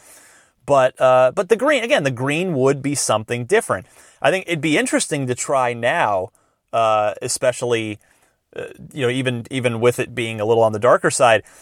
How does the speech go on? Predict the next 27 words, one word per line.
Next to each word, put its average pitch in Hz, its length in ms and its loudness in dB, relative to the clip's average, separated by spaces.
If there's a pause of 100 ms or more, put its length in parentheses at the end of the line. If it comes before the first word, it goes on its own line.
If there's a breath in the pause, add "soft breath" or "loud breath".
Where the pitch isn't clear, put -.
(180 soft breath)
just 185 220 2
because 160 540 0
with 147 260 -4
the 131 240 -2
re-, 127 300 2
the 127 180 0
refreshed 147 580 0
front 127 340 2
end, 117 440 0 (360 soft breath)
there's 143 180 2
so 175 400 2
much 175 260 0
more 139 240 2
paint - 560 -8 (200)
on 127 160 -4
the 127 60 -2
front 135 260 0
end 165 120 0
now. 110 180 0
There's 104 220 -6
no, 113 240 4
you 113 80 -6
know, 104 120 2
they 110 100 -6
don't 110 180 0
have 107 240 0
the, 95 320 -4